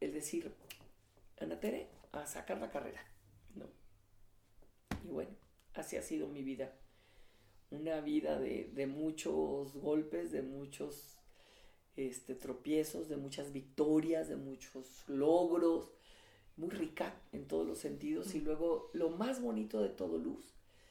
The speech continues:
Speaker 1: es, algunas amigas mías me dicen que yo estoy pagando, eh, que estoy pagando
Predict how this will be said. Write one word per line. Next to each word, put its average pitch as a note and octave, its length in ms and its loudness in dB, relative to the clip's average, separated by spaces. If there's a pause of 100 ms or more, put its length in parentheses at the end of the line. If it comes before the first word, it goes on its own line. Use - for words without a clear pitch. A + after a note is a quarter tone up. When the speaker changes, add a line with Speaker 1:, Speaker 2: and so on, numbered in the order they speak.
(380)
Speaker 1:
es, F3+ 340 -4
algunas G3 460 2
amigas F#3 320 0
mías F3+ 180 -4
me F3+ 80 -2
dicen E3+ 280 -2
que E3 180 -2
yo E3 120 -2
estoy G#3 260 0
pagando, D3 680 -4 (2000)
eh, - 600 -6 (520)
que D#3 100 -8
estoy G3 200 -2
pagando F3 800 -2